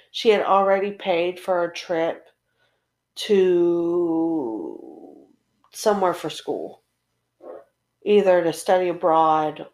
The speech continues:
or something. She had already paid for a trip.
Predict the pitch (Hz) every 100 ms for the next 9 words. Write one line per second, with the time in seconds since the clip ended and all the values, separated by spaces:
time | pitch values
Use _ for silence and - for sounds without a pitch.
0 | - 160 156 151 147 139 120 101 _ _
1 | _ _ _ _ _ _ _ _ - -
2 | 202 196 175 160 - 208 196 196 220 220
3 | 214 - 180 160 - 104 - - -